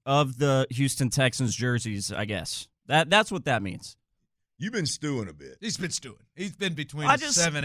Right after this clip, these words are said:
Speaker 3: and a nine.
Speaker 1: well, I haven't heard any, uh, o-, of what our guys Sean and Seth said this morning,
Speaker 3: He
Speaker 1: so I
Speaker 3: just
Speaker 1: don't wanna
Speaker 3: recently,
Speaker 1: speak to that,
Speaker 3: he
Speaker 1: but
Speaker 3: just recently found out about them.
Speaker 1: But I did hear, hear Mister Locker, Landry Locker.
Speaker 3: Just get it out, man. Your re-, your rebuttal.
Speaker 1: And, uh,
Speaker 3: Defend yourself.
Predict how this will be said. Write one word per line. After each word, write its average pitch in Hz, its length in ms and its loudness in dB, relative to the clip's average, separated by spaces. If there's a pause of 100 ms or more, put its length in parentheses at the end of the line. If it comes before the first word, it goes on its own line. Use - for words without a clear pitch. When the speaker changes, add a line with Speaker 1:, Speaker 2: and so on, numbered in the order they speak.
Speaker 3:
and 127 80 -4
a - 20 -6
nine. 107 280 -8
Speaker 1:
well, 247 260 2
I 226 80 8
haven't 247 220 2
heard 170 340 0
any, 160 300 2
uh, 139 280 6
o-, 131 200 0
of 127 200 -2
what 127 220 4
our 123 80 4
guys 123 400 4
Sean 123 300 2
and 107 120 0
Seth 113 280 -2
said 110 260 -2
this 110 240 -4
morning, 110 240 2
Speaker 3:
He 110 60 4
Speaker 1:
so - 140 4
I - 20 8
Speaker 3:
just 151 80 8
Speaker 1:
don't 165 100 6
wanna 139 120 6
Speaker 3:
recently, 131 260 0
Speaker 1:
speak 117 120 -4
to 131 100 -2
that, 120 360 4
Speaker 3:
he 170 100 -4
Speaker 1:
but 123 120 4
Speaker 3:
just 117 120 0
recently 151 360 -4
found 123 300 -8
out 110 120 -4
about 104 300 -12
them. 98 280 -12
Speaker 1:
But 202 120 -4
I 214 80 4
did 226 200 6
hear, 160 400 4
hear 139 220 2
Mister 123 360 -2
Locker, 104 500 2 (240)
Landry 113 320 2
Locker. 101 480 -8 (100)
Speaker 3:
Just 151 160 -14
get 160 140 -12
it 143 80 -14
out, 120 180 -14
man. 107 160 -16
Your 143 140 -8
re-, 156 200 -12
your 165 140 -8
rebuttal. 180 380 -8 (100)
Speaker 1:
And, 190 300 0
uh, 190 320 4 (600)
Speaker 3:
Defend 170 360 -14
yourself. 165 420 -12